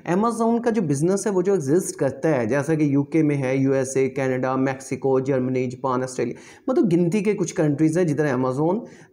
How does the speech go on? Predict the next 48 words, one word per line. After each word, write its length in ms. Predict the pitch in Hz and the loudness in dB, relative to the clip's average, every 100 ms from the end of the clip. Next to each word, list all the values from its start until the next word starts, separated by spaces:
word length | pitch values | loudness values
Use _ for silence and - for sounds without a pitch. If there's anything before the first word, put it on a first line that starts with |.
| 139 143 143 139 | -2 0 0 0
का 80 | 151 | 0
बिजनेस 400 | 139 147 180 165 | 0 0 0 0
एग्जिस्ट 440 | 160 151 156 - | 0 0 0 -2
करता 240 | - - | -6 -2
है, 40 | 170 | 0
लेकिन 160 | 214 | 0
पूरी 180 | 240 226 | 0 0
दुनिया 480 | 156 147 165 214 254 | 0 0 2 2 2
से 120 | 254 | 0
लोग 240 | 208 180 165 | 2 2 4
Amazon 320 | 156 156 139 | 2 0 -2
पे 60 | |
अकाउंट्स 300 | 160 131 131 | -2 -2 -2
बना 140 | 139 117 | -4 -4
के 140 | 120 | -4
उस 80 | 127 | -4
पर 100 | 135 | -2
बिजनेस 340 | 117 117 127 | -2 -2 -4
कर 120 | - 110 | -4 -6
रहे 220 | 110 151 | -2 -4
हैं 160 | 233 - - - | -4 -10 -10 -2
और 80 | |
बड़ा 160 | 185 214 | 0 0
हाई 260 | 135 175 208 | 0 0 2
लेवल 240 | 175 147 | 2 0
पे 120 | 135 | -2
कर 180 | - 80 | -4 -6
रहे 100 | 60 | -6
हैं। 80 | 98 | -6
अपने 180 | 160 180 | -2 -2
पाकिस्तान 540 | 165 175 233 240 240 | -2 -2 -4 -2 0
की 120 | 240 | 0
एग्जांपल 440 | 190 160 143 160 156 | 0 0 0 2 2
ले 120 | 131 | 2
लें, 180 | 165 170 | 2 0
इसमें 200 | 160 160 | 0 -2
माशाल्लाह 360 | 143 165 165 | 0 -2 -4
प्राइवेट 320 | 139 135 170 | -2 0 2
लेबल 280 | 156 127 117 | 2 2 0
में, 300 | 117 139 180 | 0 0 -2
होलसेल 460 | 170 143 165 160 151 | -2 0 0 2 0
एफ़बीए 280 | 123 131 127 | -2 -2 0
में 240 | 147 202 | 0 -2
और 160 | 226 160 | -4 -8
specially 560 | - 147 - 226 156 | -6 -6 -2 -2 0
ड्रॉप 240 | 135 160 175 | 0 0 0
शिपिंग 300 | - - | -4 -4
में 140 | - | -8